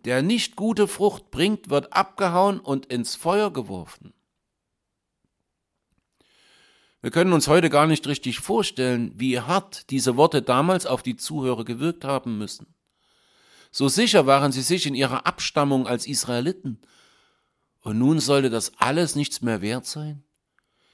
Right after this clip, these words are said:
Was sollte denn jetzt noch helfen? Wenn es darum geht, dem Zorn Gottes zu entrinnen,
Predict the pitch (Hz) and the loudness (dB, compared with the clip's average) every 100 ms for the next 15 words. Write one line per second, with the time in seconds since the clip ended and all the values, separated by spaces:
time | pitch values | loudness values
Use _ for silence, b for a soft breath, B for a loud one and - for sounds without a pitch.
0 | _ _ _ _ _ _ - 127 151 160 | _ _ _ _ _ _ -2 0 4 4
1 | 160 143 139 160 - - 139 131 110 208 | 4 2 2 2 0 -4 -2 -2 -2 -6
2 | 214 - 107 107 _ _ _ _ _ _ | -6 -10 -20 -20 _ _ _ _ _ _
3 | _ _ _ _ _ _ _ _ _ _ | _ _ _ _ _ _ _ _ _ _
4 | _ _ _ _ _ _ _ - 175 185 | _ _ _ _ _ _ _ -4 -2 0
5 | - 170 190 196 170 175 190 - - - | 2 4 4 4 2 0 -2 -6 -6 0
6 | 147 143 - 170 165 170 208 120 104 143 | 2 2 4 6 6 2 0 -2 -6 -4
7 | 120 123 110 147 165 147 120 | -2 -2 -4 -4 -2 -4 -6